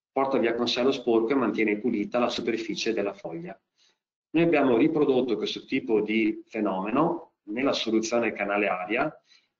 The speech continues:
creando questo coating nanostrutturato che al pari della foglia permette di minimizzare l'area di contatto.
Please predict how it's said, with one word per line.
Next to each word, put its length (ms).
creando 460
questo 760
coating 460
nanostrutturato 1200
che 140
al 160
pari 260
della 220
foglia 460
permette 560
di 140
minimizzare 760
l'area 280
di 140
contatto. 800